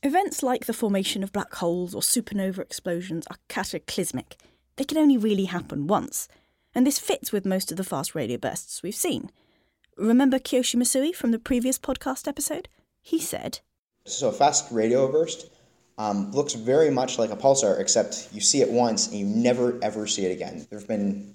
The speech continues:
Speaker 2: fifteen of them discovered now, and we've followed up these, uh,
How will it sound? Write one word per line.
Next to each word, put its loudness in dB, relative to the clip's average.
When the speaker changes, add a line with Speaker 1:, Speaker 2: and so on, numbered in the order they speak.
Speaker 2:
fifteen 0
of 4
them 2
discovered 0
now, -10
and -10
we've -6
followed 6
up 4
these, -2
uh, -12